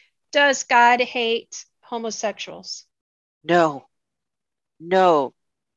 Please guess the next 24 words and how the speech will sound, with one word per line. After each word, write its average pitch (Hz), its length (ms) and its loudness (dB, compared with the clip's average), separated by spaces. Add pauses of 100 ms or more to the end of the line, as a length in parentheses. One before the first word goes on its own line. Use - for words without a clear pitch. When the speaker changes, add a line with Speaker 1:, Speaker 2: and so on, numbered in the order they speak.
(540)
Speaker 2:
Because 180 360 -2
God 214 380 4
can - 180 -4
see 208 340 -10
the 156 120 0
wound 190 560 -6 (120)
separate - 600 -2
from 180 180 -4
the 165 140 -4
individual, 160 800 -4 (1040)
and 180 100 0
he 208 160 -10
doesn't 214 400 2
see 208 200 -6
sin. 165 260 -6
'Cause 208 180 -8
see, 220 300 -8 (800)
God 339 420 4 (400)
already 240 400 6
knows 208 240 0
she's - 220 -12
going 175 220 -6
to - 120 -10
repent. 151 480 -6